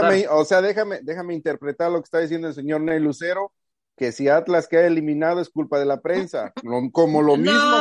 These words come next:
Speaker 1: que
Speaker 2: no,
Speaker 1: dijeron
Speaker 2: no,
Speaker 1: los del
Speaker 2: no,
Speaker 1: América.
Speaker 2: no, no,
Speaker 1: Lo
Speaker 2: no,
Speaker 1: mismo,
Speaker 2: no, no,
Speaker 1: los mi-,
Speaker 2: no,
Speaker 1: lo
Speaker 2: no.
Speaker 1: mismo, lo mismo dijeron los del América, que,
Speaker 2: Yo
Speaker 1: que este América, que este América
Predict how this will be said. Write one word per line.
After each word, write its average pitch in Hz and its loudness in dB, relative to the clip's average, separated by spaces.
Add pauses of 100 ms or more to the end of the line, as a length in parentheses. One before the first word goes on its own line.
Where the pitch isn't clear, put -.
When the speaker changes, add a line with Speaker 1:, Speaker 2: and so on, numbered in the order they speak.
Speaker 1:
que 277 4
Speaker 2:
no, 269 4
Speaker 1:
dijeron 233 4
Speaker 2:
no, 240 4
Speaker 1:
los 214 0
del 214 0
Speaker 2:
no, 214 2
Speaker 1:
América. 247 -4
Speaker 2:
no, 285 -16
no, - -
Speaker 1:
Lo 151 -6
Speaker 2:
no, - -4
Speaker 1:
mismo, 247 -2 (120)
Speaker 2:
no, 143 -2
no, 143 -10 (140)
Speaker 1:
los 175 -2
mi-, 202 -10
Speaker 2:
no, 247 -6
Speaker 1:
lo 214 0
Speaker 2:
no. 247 -2
Speaker 1:
mismo, 262 -2 (340)
lo 165 -4
mismo 240 -4
dijeron 220 -2
los 202 -2
del 175 -6
América, 160 -6 (400)
que, 156 -4
Speaker 2:
Yo 147 2
Speaker 1:
que 185 4
este 208 0
América, 226 2
que 208 0
este 214 -4
América 208 -2